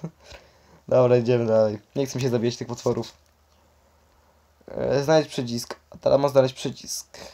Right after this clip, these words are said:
No dobra. Poszukamy przycisk. Przycisk. Będzie chyba komuś się nie chciał tutaj budować tego. Na początku to było.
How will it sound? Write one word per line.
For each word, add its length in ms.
No 240
dobra. 340
Poszukamy 400
przycisk. 560
Przycisk. 600
Będzie 240
chyba 220
komuś 240
się 80
nie 60
chciał 220
tutaj 200
budować 460
tego. 260
Na 120
początku 360
to 120
było. 360